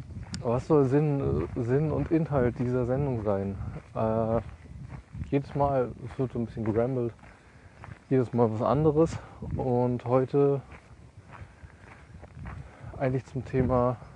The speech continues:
Entscheidungen. Entscheidungen im eigenen Leben treffen.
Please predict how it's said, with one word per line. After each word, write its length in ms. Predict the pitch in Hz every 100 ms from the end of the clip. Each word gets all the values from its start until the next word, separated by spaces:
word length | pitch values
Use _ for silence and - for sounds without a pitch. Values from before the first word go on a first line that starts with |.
| - - - - - - - -
Entscheidungen. 580 | 120 113 - 139 120 101 - - - - - - - - - - - - - - - - - - - - - -
Entscheidungen 680 | 127 110 127 123 131 127 120 - - -
im 320 | 127 117 113 104 - 117
eigenen 400 | 117 120 113 113
Leben 280 | 120 113
treffen. 400 | 110 110 101 120